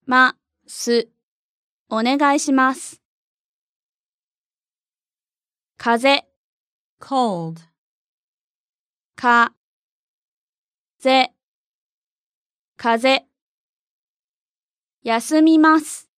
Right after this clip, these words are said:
Speaker 2: To rest, to be absent, to take a day off.
Speaker 1: や、す、み、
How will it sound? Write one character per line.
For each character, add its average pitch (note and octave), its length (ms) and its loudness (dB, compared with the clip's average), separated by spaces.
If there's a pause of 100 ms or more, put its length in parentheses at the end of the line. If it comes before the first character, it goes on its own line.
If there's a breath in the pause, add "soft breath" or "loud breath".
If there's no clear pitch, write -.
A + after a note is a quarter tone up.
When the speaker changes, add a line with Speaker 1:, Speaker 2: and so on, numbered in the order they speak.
(1300)
Speaker 2:
To C#4 140 -10
rest, B3 720 -6 (340)
to A3+ 160 -12
be G#3 160 -8
absent, G#3 600 -6 (360)
to A3+ 120 -12
take A3 280 -10
a A3+ 60 -8
day F#3+ 260 -8
off. G3+ 320 -6 (1800)
Speaker 1:
や、 A#3 340 0 (300)
す、 D4 480 -6 (420)
み、 C4+ 340 -2